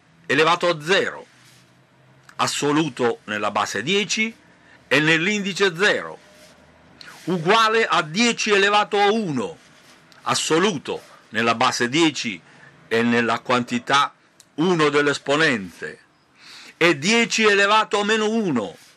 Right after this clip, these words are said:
nuovamente assoluto nella base dieci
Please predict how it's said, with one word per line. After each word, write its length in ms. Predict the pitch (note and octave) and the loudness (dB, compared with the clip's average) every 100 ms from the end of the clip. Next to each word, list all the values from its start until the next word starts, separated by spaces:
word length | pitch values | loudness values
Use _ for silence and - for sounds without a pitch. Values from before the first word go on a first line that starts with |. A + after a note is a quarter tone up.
| _ _ _ _ _ _ | _ _ _ _ _ _
nuovamente 640 | A2 B2+ C3+ D3+ G3 F3+ | -2 0 2 2 0 0
assoluto 640 | E3+ - E3+ F3+ F#3 C3+ B2 | -2 0 0 2 0 0 0
nella 260 | A#2+ A#2 | 0 -2
base 320 | A#2 B2 A2+ A#2 | 0 0 -2 0
dieci 540 | E3 C#3 B2 G#2+ F#2 | 0 0 -2 -10 -12